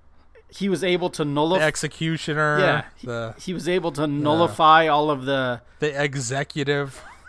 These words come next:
Speaker 2: you know,
Speaker 1: <laughs>
Speaker 2: some mutant <laughs> in a suit.
Speaker 1: <laughs> Yeah, yeah. He, uh, so the Executioner had this, like, gimmick where he could nullify all of their abilities. So he had, like, a Shi'ar cloaking device so he could get on the school and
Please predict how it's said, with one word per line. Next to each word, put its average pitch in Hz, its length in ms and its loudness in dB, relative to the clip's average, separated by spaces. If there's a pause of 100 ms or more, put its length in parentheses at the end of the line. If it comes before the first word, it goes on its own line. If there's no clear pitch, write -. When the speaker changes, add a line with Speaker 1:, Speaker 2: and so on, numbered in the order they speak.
(200)
Speaker 2:
you 135 80 -14
know, - 260 -4
Speaker 1:
<laughs> - 60 -20
Speaker 2:
some 135 240 -6
mutant 139 600 -6
<laughs> - 100 -2
in 208 80 2
a 131 60 -4
suit. 143 480 -4
Speaker 1:
<laughs> - 40 -6 (1600)
Yeah, - 160 2 (360)
yeah. 226 200 2 (440)
He, 294 240 2
uh, 156 320 4
so - 180 -2
the 175 100 2
Executioner 185 680 -2
had 170 200 2
this, 156 160 -4
like, 143 320 -6
gimmick 175 380 -2
where 147 160 0
he 156 120 0
could 151 180 -4
nullify 156 600 4
all 147 200 2
of 143 100 -2
their 147 120 4
abilities. 147 560 0
So 165 100 -6
he 147 120 0
had, 156 140 4
like, 143 200 -2
a 123 280 -4 (480)
Shi'ar 156 720 4
cloaking 156 440 2
device 156 440 2
so 147 120 -6
he 131 60 -4
could 123 200 -12
get 139 160 -2
on 135 240 -2
the 131 80 -6
school 143 640 -2
and 117 160 -6